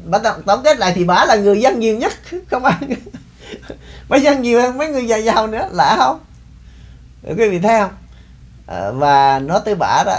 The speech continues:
thì tôi thành thật mà nói rằng bây giờ là tôi biết là bà giàu lắm. À, cứ mà ngày, ngày thứ bảy á là thấy bà đi về.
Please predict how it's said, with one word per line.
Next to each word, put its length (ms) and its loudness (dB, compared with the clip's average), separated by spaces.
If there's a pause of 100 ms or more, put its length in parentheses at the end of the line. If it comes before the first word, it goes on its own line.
thì 140 -2
tôi 220 -2
thành 200 -4
thật 160 0
mà 80 -8
nói 280 -4
rằng 360 -8
bây 120 -2
giờ 240 2
là 140 -2
tôi 200 -6
biết 220 -10
là 100 -6
bà 140 -4
giàu 320 -4
lắm. 120 -6 (920)
À, 260 -8 (1700)
cứ 300 2
mà 100 2
ngày, 400 2 (120)
ngày 440 -2
thứ 120 0
bảy 280 2
á 120 4
là 120 0
thấy 160 -2
bà 100 0
đi 120 -2
về. 280 -4